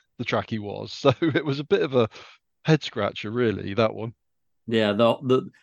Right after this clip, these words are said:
Speaker 2: those last seven laps are just classic Moto three, and we have been missing that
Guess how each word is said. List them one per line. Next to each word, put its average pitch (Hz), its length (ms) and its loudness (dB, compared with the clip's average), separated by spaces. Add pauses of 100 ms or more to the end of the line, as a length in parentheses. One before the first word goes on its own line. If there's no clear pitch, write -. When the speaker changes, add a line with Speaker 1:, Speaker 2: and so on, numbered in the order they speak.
(160)
Speaker 2:
those 135 200 2
last 139 360 0
seven 123 300 0
laps 107 480 0 (440)
are 104 200 -2
just 98 220 -4
classic 101 540 0
Moto 101 400 2
three, 98 500 2
and 92 260 -6
we 107 160 2
have 101 200 0
been 90 200 -2
missing 92 600 -2 (300)
that 87 440 -4